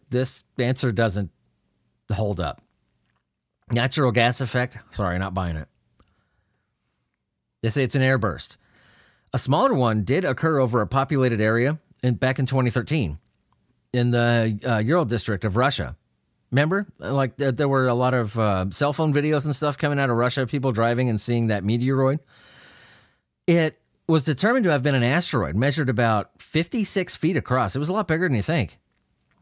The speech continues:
It had an estimated initial mass of eleven, eleven thousand tons. It exploded with a five hundred kiloton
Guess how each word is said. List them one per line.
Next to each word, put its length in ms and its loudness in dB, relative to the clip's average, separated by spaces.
It 60 0
had 180 2
an 100 0
estimated 520 0
initial 380 2
mass 280 0
of 80 0
eleven, 420 0
eleven 320 0
thousand 360 0
tons. 320 0
It 120 -2
exploded 920 -2
with 280 0
a 80 0
five 440 -2
hundred 540 0
kiloton 760 0